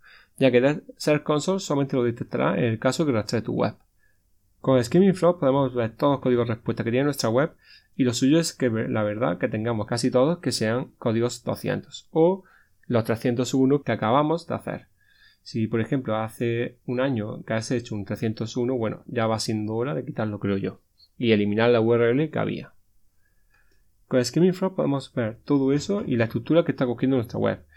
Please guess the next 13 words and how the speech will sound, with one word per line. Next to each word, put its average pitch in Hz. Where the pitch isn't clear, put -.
y -
si 117
no 107
se 107
os -
está -
yendo 120
de 123
madre, 151
pues 107
bueno, 110
podéis 107
corregirla. 101